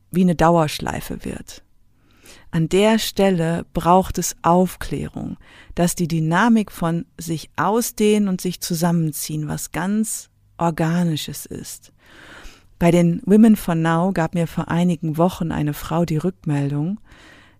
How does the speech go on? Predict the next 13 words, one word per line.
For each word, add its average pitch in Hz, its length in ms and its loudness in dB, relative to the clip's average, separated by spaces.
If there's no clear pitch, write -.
dass 160 320 0
die 165 420 0
Landung 165 880 4
nach 175 400 2
den 170 300 0
Abenden 147 480 0
im 147 120 -4
Alltag 165 800 -4
ziemlich 190 580 -2
hart 165 220 -4
für 143 180 -10
sie - 200 -14
sei. - 280 -18